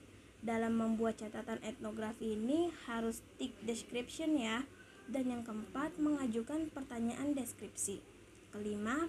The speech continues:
melakukan analisis wawancara etnografi. Dan yang keenam, membuat analisis domain. Ketujuh,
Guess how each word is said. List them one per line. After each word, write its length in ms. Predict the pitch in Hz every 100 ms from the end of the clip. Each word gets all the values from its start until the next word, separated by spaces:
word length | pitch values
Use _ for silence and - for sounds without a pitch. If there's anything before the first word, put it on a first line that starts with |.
| 294
melakukan 480 | 294 302 330 320
analisis 560 | 294 269 269 262 254 254 247
wawancara 480 | 233 233 226 226 226
etnografi. 720 | 226 226 220 220 196 - 254 370 - - - -
Dan 320 | - 226 240 240
yang 160 | 220
keenam, 480 | 220 208 214 330 415 - -
membuat 400 | 269 302 370 370
analisis 560 | 262 240 226 226 226 -
domain. 480 | 220 214 226 330 392 - - - - -
Ketujuh, 560 | 220 208 208 262 381